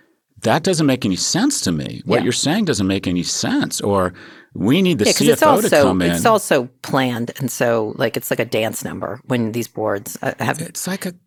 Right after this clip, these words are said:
Speaker 1: a lot of them are like country club meetings. It's like lunch after a round of golf.
Speaker 2: Yeah, do you remember Evelyn Y Davis? She was a board activist. You know, she was a shareholder activist.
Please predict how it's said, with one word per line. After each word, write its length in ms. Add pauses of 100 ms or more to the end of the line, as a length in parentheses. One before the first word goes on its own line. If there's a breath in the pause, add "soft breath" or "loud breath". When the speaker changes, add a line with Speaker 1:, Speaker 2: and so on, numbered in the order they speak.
(340)
Speaker 1:
a 120
lot 260
of 100
them 140
are 60
like 180
country 420
club 260
meetings. 360
It's 120
like 180
lunch 320
after 400
a 60
round 280
of 120
golf. 320
Speaker 2:
Yeah, 60
do 100
you 60
remember 220
Evelyn 380
Y 160
Davis? 520 (160)
She 140
was 140
a 40
board 300
activist. 640
You 140
know, 80
she 160
was 100
a 60 (200)
shareholder 380
activist. 460